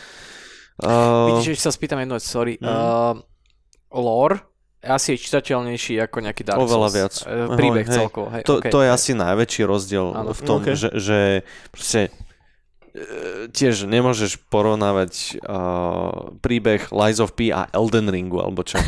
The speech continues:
Speaker 2: <laughs> Hej.
Speaker 1: Že, že Elden Ring je proste extrémne originálna vec a toto je proste rozprávka stará, ktorú všetci poznáme. A, a ten lore je tam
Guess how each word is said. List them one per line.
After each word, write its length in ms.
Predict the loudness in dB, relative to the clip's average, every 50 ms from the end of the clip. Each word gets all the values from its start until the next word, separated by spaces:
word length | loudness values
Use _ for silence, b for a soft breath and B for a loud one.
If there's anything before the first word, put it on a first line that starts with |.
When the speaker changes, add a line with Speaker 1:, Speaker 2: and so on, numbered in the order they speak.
| -2 -4
Speaker 2:
<laughs> 180 | -8 -12 -12 -12
Hej. 240 | -10 -8 -6 -6 -4
Speaker 1:
Že, 220 | 0 2 2 4 4 4 2 2 0 0
že 220 | 0 2 2 4 4 4 2 0 -2 B B B
Elden 340 | 0 0 2 2 2 0 0 0
Ring 140 | -2 -2
je 100 | -4 -4
proste 420 | -2 -2 -2 -2 -2 -2 -4 -4 -4
extrémne 680 | -6 -8 -8 -8 -6 -4 0 0 0 0 0 -2 -4 -2 0
originálna 1160 | 2 2 2 2 0 -2 -2 -2 0 0 2 2 2 0 0 0 0 0 0 -2 -2 -4 -6 -8 -10 -12 -14 -16 -16 -18 -16
vec 480 | -12 -10 -10 -6 -2 0 0 0 0 0 -4 -6 -6 -8
a 100 | -12 -10
toto 280 | -8 -6 -6 -4 -4 -2
je 200 | -2 -2 -2 -4
proste 500 | -4 -6 -8 -8 -6 -4 -2 -2 0 0
rozprávka 560 | -2 -4 -4 -2 -2 0 0 0 -2 -4 -6
stará, 420 | -6 -6 -4 -2 0 0 0 0
ktorú 280 | -2 -4 -6 -6 -8 -6
všetci 400 | -8 -6 -4 -2 -2 -2 -4 -4
poznáme. 560 | -2 -2 -2 -2 -2 -2 0 0 0 0 -2 B B B B B B B B B B B B B B B B _ -20 -6
A, 180 | -2 0 2 2 2 2 0 0
a 140 | 0 -2 -2
ten 200 | 0 -2 -2 0
lore 400 | 2 2 2 2 2 2 0 -2 -4 -10 _ -20 -20 _ -20 -20 -20 -20 -20
je 260 | -12 -6 -2 0 0
tam 380 | 2 2 2 2 2 0 -2